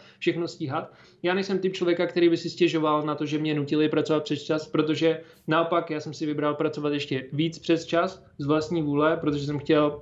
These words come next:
dosáhnout nějakého cíle. Takže já na to mám vyloženě jenom pozitivní vzpomínky a ty zkušenosti se mi úročí ještě dodnes. Um, stejně tak ty lidi, se kterýma jsem tam pracoval, tak, uh, si to prostě pamatujou, to nasazení a,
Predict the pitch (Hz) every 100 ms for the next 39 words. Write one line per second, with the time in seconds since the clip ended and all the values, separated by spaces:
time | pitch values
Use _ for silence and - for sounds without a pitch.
0 | - 151 151 160 151 156 151 170 165 160
1 | 147 156 - - - - - 165 170 185
2 | 185 - - 175 185 190 190 165 151 185
3 | 185 185 185 180 185 180 170 160 175 170
4 | 175 175 175 - 180 165 156 156 165 196
5 | - - - 139 165 165 185 - 175 165
6 | 175 165 170 165 160 165 165 - 202 180
7 | 175 - 165 165 156 160 165 160 151 147
8 | 156 - - - - 143 143 143 151 -
9 | - 160 165 160 156 165 156 156 151 160
10 | 165 151 147 160 156 151 156 147 156 147
11 | 143 147 147 156 143 139 139 - - _
12 | _ - - - 156 160 156 160 156 156
13 | 147 156 151 147 156 151 160 147 147 147
14 | 156 156 147